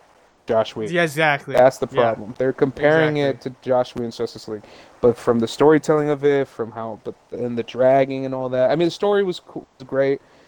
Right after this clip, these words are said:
Speaker 1: It's just, it just kept on dragging. I would give it, like I said, a B, 'cause we're comparing it to something really shitty, like, le-, uh, less than a D. Let's be honest here. Josh Whedon's cut's less than a D, but we're putting it on a D. It
Speaker 2: Eh,
Speaker 1: should be on a
Speaker 2: exactly.
Speaker 1: fucking F. And, um,
Speaker 2: Well, there is no F to
Speaker 1: they,
Speaker 2: repair
Speaker 1: oh, oh, I
Speaker 2: thing,
Speaker 1: know,
Speaker 2: but
Speaker 1: but... that's where it should definitely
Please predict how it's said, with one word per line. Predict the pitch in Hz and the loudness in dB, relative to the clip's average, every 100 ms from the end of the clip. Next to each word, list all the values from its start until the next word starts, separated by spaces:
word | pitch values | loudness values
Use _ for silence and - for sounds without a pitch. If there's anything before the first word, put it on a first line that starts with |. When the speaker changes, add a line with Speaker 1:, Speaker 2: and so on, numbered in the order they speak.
| _ - | _ -16
Speaker 1:
It's | 123 139 | -14 -12
just, | 131 135 | -10 -12
it | 123 | -10
just | 135 - | -4 -2
kept | 139 | 0
on | 131 | -2
dragging. | 120 120 120 123 117 | -2 2 2 0 -4
I | |
would | 123 120 | -4 -2
give | 123 117 | -4 -4
it, | 123 | -4
like | - 120 | -2 -2
I | |
said, | 120 120 107 | 0 -2 -2
a | |
B, | 110 101 | -6 -10
'cause | - 135 139 | -6 -6 0
we're | 143 | 2
comparing | 175 - 175 190 170 | 2 2 4 4 2
it | 165 - _ _ _ _ - | -2 -4 _ _ _ _ -6
to | 156 | -4
something | - 160 147 120 | -2 0 -2 -2
really | 139 185 233 208 | 0 2 2 -2
shitty, | - - - 185 160 127 | -6 -12 -6 -4 -4 -4
like, | 135 131 | -6 -8
le-, | 131 165 - | -8 -8 -8
uh, | 147 165 | -14 -8
less | 226 381 - | -8 -8 -6
than | 226 | -6
a | 160 | -4
D. | 143 135 | -6 -6
Let's | 135 - | -6 -10
be | 208 165 | -6 -4
honest | 147 - | -6 -10
here. | 117 110 _ _ - | -14 -16 _ _ -6
Josh | 208 - | -6 -4
Whedon's | 247 - | -6 -2
cut's | 180 151 | -4 -2
less | 147 - | -6 -4
than | 135 120 | -8 -6
a | |
D, | 120 117 | -6 -6
but | 113 | -6
we're | 117 | -10
putting | - 165 147 | -6 -6 -4
it | |
on | 131 117 | -6 -8
a | |
D. | 113 117 | -8 -6
It | 156 | -4
Speaker 2:
Eh, | 151 | -4
Speaker 1:
should | - 262 | -2 2
be | 226 | 4
on | 160 | 4
a | 165 | 0
Speaker 2:
exactly. | 151 156 127 120 | 2 2 2 -2
Speaker 1:
fucking | 120 117 | -6 -6
F. | - _ _ _ _ _ - | -10 _ _ _ _ _ -4
And, | 139 143 | -2 2
um, | 139 135 | 4 4
Speaker 2:
Well, | |
there | 202 214 | 8 8
is | 220 175 | 8 6
no | 190 | 4
F | 156 170 | 4 2
to | - | -4
Speaker 1:
they, | - | -6
Speaker 2:
repair | 196 - 165 165 180 | -4 0 4 4 6
Speaker 1:
oh, | 190 190 | 4 2
oh, | 202 | 0
I | 160 | -2
Speaker 2:
thing, | 147 | -4
Speaker 1:
know, | 123 | -6
Speaker 2:
but | 117 | -6
Speaker 1:
but... | 135 | -6
that's | 151 - | -8 -8
where | 165 | -10
it | 151 | -10
should | 147 131 | -14 -6
definitely | 139 - 131 | -6 -6 -14